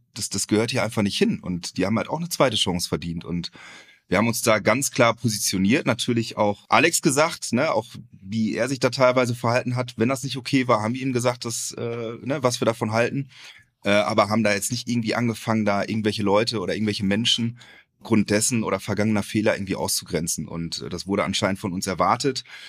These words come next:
Wir hatten das Gefühl, dass Hannah und Jessica das, ähm, akzeptiert haben, hingenommen haben und, äh, haben uns das aber am Ende des Tages dann bei der, äh, Nominierung da, wo sie dann ihre Bühne hatten, vollkommen vor die Füße geklatscht. Und das war einfach nur, pff,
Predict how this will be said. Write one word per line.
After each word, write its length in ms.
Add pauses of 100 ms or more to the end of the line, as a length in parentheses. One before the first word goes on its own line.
(120)
Wir 160
hatten 160
das 160
Gefühl, 300
dass 160
Hannah 180
und 160
Jessica 400
das, 400
ähm, 540 (720)
akzeptiert 520
haben, 300
hingenommen 480
haben 380 (380)
und, 460
äh, 360
haben 200
uns 120
das 120
aber 140
am 100
Ende 160
des 200
Tages 340
dann 180
bei 80
der, 320
äh, 140
Nominierung 640
da, 200
wo 60
sie 120
dann 140
ihre 200
Bühne 300
hatten, 280 (380)
vollkommen 560
vor 140
die 80
Füße 300
geklatscht. 540
Und 180
das 140
war 140
einfach 260
nur, 320
pff, 300